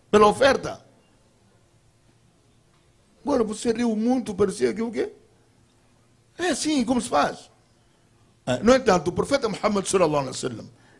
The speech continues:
ele líder que era, ele honrado que era,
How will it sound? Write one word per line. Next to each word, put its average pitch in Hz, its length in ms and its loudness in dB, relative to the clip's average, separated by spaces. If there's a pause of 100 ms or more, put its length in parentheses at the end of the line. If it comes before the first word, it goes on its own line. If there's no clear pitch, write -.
(100)
ele 262 500 0
líder 202 460 6
que 175 140 2
era, 147 400 4 (560)
ele 262 440 4
honrado 202 720 6
que 196 160 4
era, 196 460 4